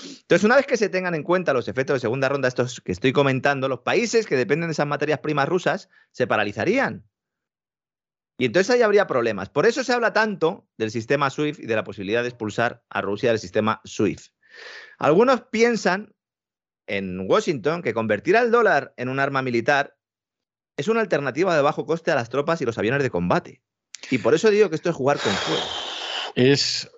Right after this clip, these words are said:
Speaker 2: vamos a ver, vamos a ver, es como todo, ¿no? Eh,
Speaker 1: Hmm.
Speaker 2: bueno, aparentemente es una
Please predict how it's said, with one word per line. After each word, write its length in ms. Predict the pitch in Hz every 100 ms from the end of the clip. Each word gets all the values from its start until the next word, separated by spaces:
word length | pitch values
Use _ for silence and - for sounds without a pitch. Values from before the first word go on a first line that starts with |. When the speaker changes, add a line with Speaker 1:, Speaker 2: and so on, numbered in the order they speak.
| -
Speaker 2:
vamos 420 | 107 131 143 -
a 80 | 110
ver, 300 | 117 101 - -
vamos 340 | 90 120 117
a 20 |
ver, 160 | 127 127
es 100 | -
como 300 | 117 117 107
todo, 320 | - 135 117
¿no? 380 | 82 117 170 -
Eh, 440 | - 160 170 87 -
Speaker 1:
Hmm. 120 | 127
Speaker 2:
bueno, 440 | 117 120 120 123
aparentemente 1200 | 117 104 110 135 127 123 117 127 131 127 123 113 107
es 200 | 104 -
una 520 | 107 107 107 104 104